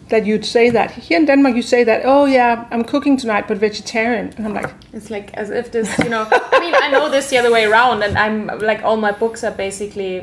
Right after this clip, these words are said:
Speaker 2: vegan, so plant-based.
Speaker 1: Yeah.
Speaker 2: And I have, you know, I had these, I have these conversations all the time, and it's like, you know, also then people say, like,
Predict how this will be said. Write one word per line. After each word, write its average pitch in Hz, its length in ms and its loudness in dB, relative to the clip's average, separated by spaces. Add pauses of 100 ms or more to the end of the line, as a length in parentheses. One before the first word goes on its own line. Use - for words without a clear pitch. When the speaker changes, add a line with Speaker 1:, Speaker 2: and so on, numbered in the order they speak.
Speaker 2:
vegan, 214 400 -4
so 196 140 -12
plant-based. 233 680 -4
Speaker 1:
Yeah. 226 180 4
Speaker 2:
And 208 80 -8
I 214 160 0
have, 208 340 2 (120)
you 202 80 -2
know, 196 120 0
I 190 160 0
had 196 240 -2
these, 202 180 -6
I 202 220 0
have 202 140 -6
these 202 160 -6
conversations 202 680 -6 (100)
all 233 260 4
the 226 80 -2
time, 247 340 -2
and 208 80 -4
it's 202 200 -6
like, 196 200 0 (460)
you 220 60 -4
know, 226 100 6 (120)
also 240 180 2
then 220 180 2
people 214 220 -10
say, 214 220 -2
like, 208 240 2